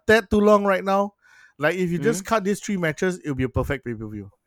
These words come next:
Speaker 2: Yeah, I'm not saying that they, they need to deliver, like, four match pay-per-views like takeovers. Like, takeovers used to be four or five
Speaker 1: Yeah, but
Speaker 2: matches,
Speaker 1: that's
Speaker 2: right?
Speaker 1: different.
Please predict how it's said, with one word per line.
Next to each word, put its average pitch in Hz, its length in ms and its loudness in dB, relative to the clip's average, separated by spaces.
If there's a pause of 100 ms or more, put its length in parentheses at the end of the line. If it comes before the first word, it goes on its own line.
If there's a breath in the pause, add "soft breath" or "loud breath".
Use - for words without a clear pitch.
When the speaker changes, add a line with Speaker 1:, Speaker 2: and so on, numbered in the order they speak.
(960 soft breath)
Speaker 2:
Yeah, 202 220 10
I'm 185 140 8
not 415 200 4
saying 240 240 0
that 185 140 4
they, 160 380 4
they 151 100 2
need 196 200 0
to 170 60 -4
deliver, 151 360 2
like, 120 160 -2
four 170 180 8
match 160 220 0
pay-per-views 135 420 -6
like 113 140 -6
takeovers. 131 420 -4
Like, 101 160 -4
takeovers 151 400 0
used 143 160 -8
to 139 60 -10
be 135 80 -4
four 131 140 0
or 117 60 0
five 127 140 2
Speaker 1:
Yeah, 147 60 2
but 131 160 -2
Speaker 2:
matches, 143 120 0
Speaker 1:
that's - 20 -4
Speaker 2:
right? 107 100 0
Speaker 1:
different. 104 380 -10